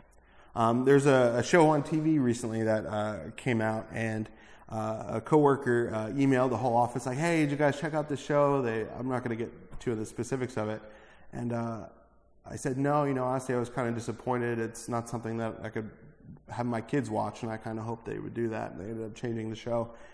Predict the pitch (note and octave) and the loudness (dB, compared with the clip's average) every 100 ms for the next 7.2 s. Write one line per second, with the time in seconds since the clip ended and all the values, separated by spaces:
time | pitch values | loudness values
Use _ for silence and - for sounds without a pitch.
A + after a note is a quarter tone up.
0 | - A2 - F3+ F3 E3 D#3 D3+ - D#3+ | -16 -10 0 2 2 2 2 2 0 -2
1 | A#2+ E2+ B2+ G3+ G3+ E3+ C#3+ A#2+ A2 A#2+ | -2 -2 6 8 10 8 8 8 6 4
2 | A2+ C#3 B2+ A#2+ G#2+ G#2 D3+ C#3 C3 C#3 | 4 4 4 2 2 6 6 6 0 2
3 | F3+ F#3 F3+ D#3+ D3 C#3 C#3+ C#3 - B2+ | 6 8 8 6 6 6 4 0 -4 -2
4 | A#2+ G#2+ A#2 A#2 A#2+ G#2+ G#2+ - - - | -4 -2 0 2 2 0 -4 -10 -16 -12
5 | - A#2 C3+ C#3 C#3 B2 - B2+ B2 B2+ | -4 2 4 4 2 0 0 -2 0 0
6 | A2+ A2 A2+ A#2+ A#2 A2 A2+ A2+ A#2 A#2 | -2 -4 -2 -2 -4 -8 -4 -4 -4 -6
7 | A2+ A2+ | -6 -6